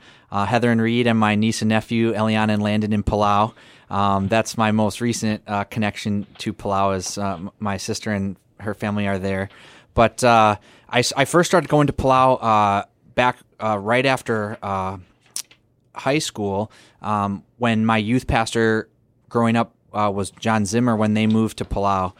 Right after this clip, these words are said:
So I started going out, uh, to Palau for a few summers through college and medical school. Um, spent a few months e-, each summer with the Zimmers, and eventually got connected with,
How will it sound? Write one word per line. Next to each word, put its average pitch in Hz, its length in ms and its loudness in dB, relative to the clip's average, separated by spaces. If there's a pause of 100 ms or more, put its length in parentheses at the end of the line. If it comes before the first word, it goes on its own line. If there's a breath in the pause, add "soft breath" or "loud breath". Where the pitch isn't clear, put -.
(220 soft breath)
So - 100 -4
I 120 40 4
started 147 280 2
going 139 260 2
out, 123 280 0 (200)
uh, 117 140 0
to 110 120 -12
Palau 117 500 2
for - 160 -4
a 104 60 -2
few 123 180 -2
summers 113 420 0
through 107 180 -6
college 117 680 -2
and 104 200 -4
medical 113 320 -4
school. 110 500 -4 (400 soft breath)
Um, 98 420 -4
spent 110 380 -4 (420)
a - 60 -20
few 120 180 -4
months 110 480 0
e-, 110 80 -8
each 107 260 -8
summer 110 260 -2
with 107 180 -4
the 107 80 -8
Zimmers, 104 600 -4 (360 soft breath)
and 113 220 0
eventually 127 360 0
got 113 220 -2
connected 113 400 -2
with, 104 480 -2